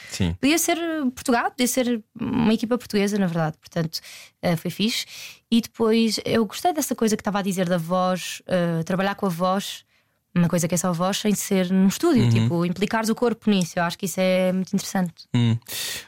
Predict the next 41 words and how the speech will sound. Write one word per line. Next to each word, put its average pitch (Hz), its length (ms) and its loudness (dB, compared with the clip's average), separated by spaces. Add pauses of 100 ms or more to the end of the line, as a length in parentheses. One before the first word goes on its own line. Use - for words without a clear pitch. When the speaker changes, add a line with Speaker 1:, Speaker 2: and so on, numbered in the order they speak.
(120)
Speaker 1:
Muito 233 240 0
bem, 107 360 0
eh, 123 380 0
Joana, 139 200 2
já 151 100 2
estamos 147 300 0
quase 120 280 0
a 117 80 4
terminar. 107 600 2
Speaker 2:
Oh, 214 240 4
não. 220 680 4 (120)
Speaker 1:
Tens 143 160 -2
que - 100 -4
me 117 60 4
dizer 107 240 2
quais 113 280 0
são 117 280 2
os 113 100 0
papéis 113 340 0
que - 60 -2
tu 113 80 -2
gostavas 113 320 0
muito 113 200 4
de - 60 -12
fazer 113 220 0
que - 120 -8
nunca 113 180 2
fizeste. 123 540 -2 (460)
Speaker 2:
Ah, 185 640 0 (640)
os 185 180 -4
papéis 185 440 -2
Speaker 1:
Não 110 80 2
me 110 60 4
Speaker 2:
que 113 60 4
Speaker 1:
digas 113 100 0
que - 60 -4
queres 117 120 0
ser 117 140 0
a 117 60 0
Elphaba 113 460 0
ainda. 98 420 2